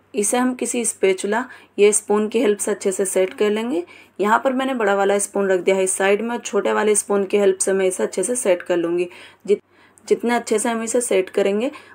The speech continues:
उतना ही प्यारा हमारा मिल्क केक बनकर रेडी होएगा। तो देखिए मिठाई के मिक्स को हमने अच्छे से सेट कर लिया है। आप देख सकते हैं कितने प्यारा सा मैंने इसे सेट किया है। अब इसे हम कवर कर कर रख देंगे आधे घंटे के लिए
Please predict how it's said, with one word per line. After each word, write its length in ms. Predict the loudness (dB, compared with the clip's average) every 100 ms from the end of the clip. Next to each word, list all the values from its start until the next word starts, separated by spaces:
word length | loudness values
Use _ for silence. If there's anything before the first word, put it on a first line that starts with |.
| -2
उतना 280 | 0 0
ही 120 | 0 2
प्यारा 300 | 4 4 2
हमारा 320 | 0 0 0
मिल्क 200 | 0 -2
केक 240 | 0 0
बनकर 280 | 0 0 0
रेडी 260 | 0 2 0
होएगा। 400 | 0 -2 -2 -6 _ _ _ _ 0
तो 100 | 0
देखिए 200 | 2 0
मिठाई 300 | 0 0 0
के 100 | -2
मिक्स 220 | -6 -6
को 80 | -4
हमने 180 | -2 -4
अच्छे 200 | -4 -6
से 80 |
सेट 260 | -2 -2 0
कर 160 | 0 0
लिया 140 | 2
है। 60 | 2
आप 60 | 2
देख 200 | 0 0
सकते 260 | -4 -4
हैं 100 | -6
कितने 240 | -6 -6 -2
प्यारा 260 | 0 0 -2
सा 120 | -4
मैंने 200 | -4 -4
इसे 160 | -4 -4
सेट 240 | -4 -2
किया 180 | -2 -2
है। 160 | -2 -8 -18 -20 -8 -2
अब 140 | 0
इसे 160 | 0 2
हम 160 | 0 2
कवर 280 | 2 2
कर 180 | 2 -2
कर 120 | 0 0
रख 120 | 0
देंगे 260 | -2 -2 -2
आधे 260 | 0 -2
घंटे 320 | -2 -2 -2
के 120 | 0 0
लिए 200 | -2